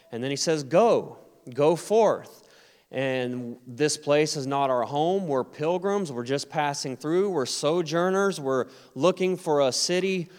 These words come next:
whose builder is God. We're looking for that heavenly city where our citizenship actually lies.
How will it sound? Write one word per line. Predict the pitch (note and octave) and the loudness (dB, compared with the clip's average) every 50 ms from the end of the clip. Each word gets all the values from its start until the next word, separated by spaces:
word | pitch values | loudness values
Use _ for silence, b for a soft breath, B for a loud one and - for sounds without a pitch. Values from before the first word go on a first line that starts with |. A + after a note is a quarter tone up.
| B B B B _ | B B B B _
whose | - D3+ D3 D3 C#3+ C3+ A#2+ - - - - | -4 -2 0 0 -2 -2 -4 -4 -6 -6 -8
builder | C3 - - C3+ A#2 C#3 D#3 E3+ F#3 F#3 F3+ E3+ D#3 | -12 -16 -18 -10 -4 0 2 2 2 2 2 2 0
is | C3+ B2+ A#2 | 0 -2 -4
God. | A2+ A2 C3+ C#3 D3+ E3+ F#3 F#3+ G3 F#3+ F#3 F#3 b b b b b b b b b _ | -6 -2 0 2 4 4 4 4 2 2 0 -4 b b b b b b b b b _
We're | - B2 C3 | -6 -4 0
looking | C3+ D3+ D#3+ - F3+ E3+ | 2 2 2 2 0 0
for | D#3 - D3+ | 0 0 0
that | B2 B2 A#2+ A2 A2+ | 2 4 4 4 4
heavenly | B2 D#3+ E3+ E3 F3+ F3+ D#3 C3+ | 2 2 2 2 2 2 0 0
city | - - - F#3 F#3 F3+ F#3 F3 | 0 0 0 0 2 4 2 2
where | D#3 D3 C#3 | 4 4 4
our | B2 A#2+ A#2+ | 4 2 2
citizenship | - - - F3 E3 D#3+ D#3 - D3+ C#3+ - D#3+ C#3+ A#2+ G2+ | 0 -2 -2 -2 -2 -2 -2 -4 -4 -4 -2 -2 -2 -2 0
actually | C3+ D3 E3+ F3 E3+ - F3+ E3+ D#3+ D3+ C#3 | 0 0 0 0 -2 -4 -4 -2 -2 -2 0
lies. | C3 C#3 D3+ D#3+ F3 F#3 F#3 F#3 F3+ F3 - - | 0 0 0 0 0 0 0 -2 -2 -4 -6 -8